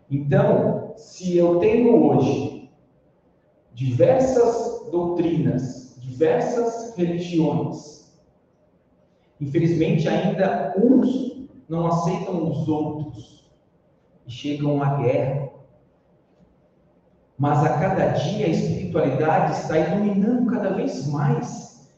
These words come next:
É como se o caminho fosse um pouco uma penumbra. A cada dia a espiritualidade está colocando uma, um holofote a mais, um holofote a mais. Cabe a nós ter olhos de ver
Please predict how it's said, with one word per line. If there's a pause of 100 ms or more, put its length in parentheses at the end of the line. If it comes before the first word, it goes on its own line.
(140)
É
como
se
o
caminho
fosse (380)
um
pouco
uma
penumbra.
A
cada
dia
a
espiritualidade
está
colocando (560)
uma,
um
holofote
a
mais,
um
holofote
a
mais. (220)
Cabe
a
nós
ter
olhos
de
ver